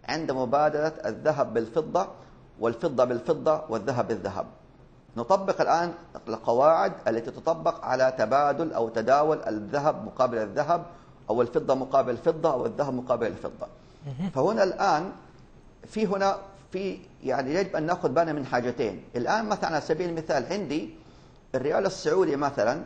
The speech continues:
Speaker 1: في هناك، آه، الورقي، في هناك اللي هو ممكن نص ريال، ربع ريال، ممكن أشكل منها مجموعة من المال، من ال-، من مبلغ معين.
Speaker 2: نعم.
Speaker 1: هنا هل، هل يجوز التفاضل؟ الجواب لا،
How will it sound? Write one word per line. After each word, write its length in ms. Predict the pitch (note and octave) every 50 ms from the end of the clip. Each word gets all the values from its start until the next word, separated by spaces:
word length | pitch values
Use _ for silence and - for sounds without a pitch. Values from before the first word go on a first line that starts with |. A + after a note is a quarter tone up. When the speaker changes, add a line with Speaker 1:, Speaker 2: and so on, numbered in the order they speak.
| - - - - - -
Speaker 1:
في 160 | A#3 B3 G#3
هناك، 360 | F3 F3 D#3+ D#3 D3+ F3 F#3+ - - - - - - - - - - - - - - - - -
آه، 600 | A2+ A#2+ A#2+ A#2 A#2 A2+ A2+ A2+ A2+ - - A#2
الورقي، 600 | A#2+ A#2 D3 G3 G3+ F#3+ - - E3 E3 F#3 E3+
في 140 | - F#3+ E3+
هناك 360 | D3 D#3+ D#3 D#3+ D#3+ D#3 D#3+ - - -
اللي 180 | A2 A2+ G#2+ C3+
هو 260 | E3 E3 D#3+ D3+ D3
ممكن 380 | C#3+ D#3 D#3+ D#3 - C3+ B2
نص 260 | D3 D#3+ D#3+ - - C#3+
ريال، 200 | C3 C#3+ D3 C#3+
ربع 220 | C#3+ B2+ A2+ A#2
ريال، 440 | A#2 A#2 B2 C3 C#3+ D#3 F3+ - E3+
ممكن 240 | G#3+ A3+ - F3 D#3
أشكل 340 | D#3 - G#3 F3+ - E3+
منها 200 | D#3 F3 F3 D#3
مجموعة 440 | C#3+ D3 B2+ C3+ C#3 E3 F#3 D3 C#3
من 140 | C3 C3 C3
المال، 360 | A#2+ A#2 A#2 A#2 G2+ F#2+ D#2+ - -
من 160 | A#2 B2 B2
ال-، 220 | B2 A2+ A2 - G#2
من 180 | A#2+ A#2+ A#2
مبلغ 280 | B2+ C#3 C3 B2+ A#2+ A2
معين. 420 | A2 G#2 F2 G2 F2 D#2 D#2+ D#2+ - - - -
Speaker 2:
نعم. 260 | F#3+ F3+ E3+ D#3 C#3+ C3+ - - - - - - - - - - C3 A3+
Speaker 1:
هنا 340 | B3+ B3+ A3+ F3 C#3+ A2+ - - - - -
هل، 420 | - - F#3 G#3 B3 C4 A3+ G#3 -
هل 380 | - D3 G3 G#3+ A3+ A3 G#3 G3+
يجوز 560 | F3 E3 D#3 D#3+ F3+ G3+ G3 F3 C#3+ A2+ - -
التفاضل؟ 640 | B2+ - - C#3+ C#3 - F3+ F#3 F3 E3+ F#3 - -
الجواب 520 | C#3+ D3 C3 C#3+ C3+ D3 D#3 E3 D#3+ - - - -
لا، 220 | A2+ A#2+ C3 A2+